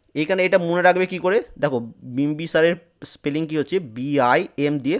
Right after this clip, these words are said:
হচ্ছে। এবং বিন্দুসারের স্পেলিং কী হচ্ছে? বিআইএন। তাহলে এম যেহেতু প্রথমবার আসে, তাহলে এইটা তোমাদের মনে করতে সুবিধা হবে যে বিম্বিসার আগে এসেছিল,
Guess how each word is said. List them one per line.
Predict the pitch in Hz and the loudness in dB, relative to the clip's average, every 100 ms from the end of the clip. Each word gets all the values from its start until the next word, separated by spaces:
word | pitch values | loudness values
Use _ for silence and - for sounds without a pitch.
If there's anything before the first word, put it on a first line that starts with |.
| - | -4
হচ্ছে। | 113 - - _ _ - | -10 -10 -20 _ _ -8
এবং | 135 156 131 | -4 -4 -4
বিন্দুসারের | 110 151 156 180 160 156 165 | -4 -4 -4 -2 0 2 2
স্পেলিং | 160 - 143 151 | -2 -8 -6 -4
কী | 156 | -2
হচ্ছে? | 156 143 - 240 | -2 -2 -4 -4
বিআইএন। | 127 101 127 160 185 - 104 117 165 - 117 92 | -6 -12 -10 -8 -10 -4 0 2 0 -2 -8 -8
তাহলে | - _ - 143 - | -12 _ -8 -6 -2
এম | 147 185 | -2 -2
যেহেতু | 160 175 185 | -2 -4 -4
প্রথমবার | 156 135 180 175 | -6 -4 0 2
আসে, | 139 160 | 2 0
তাহলে | 170 156 - | -2 -2 -2
এইটা | 143 160 | 0 0
তোমাদের | 156 160 | 0 -2
মনে | 156 143 147 | 0 -2 -2
করতে | 151 156 | -4 -6
সুবিধা | - 151 147 | -6 -4 -4
হবে | 131 165 | -6 -4
যে | 180 202 - _ 117 | -4 -4 -8 _ -8
বিম্বিসার | 110 139 135 151 170 | -2 -2 -2 2 2
আগে | - 127 151 | 2 0 -2
এসেছিল, | 151 - 160 | -2 -4 -2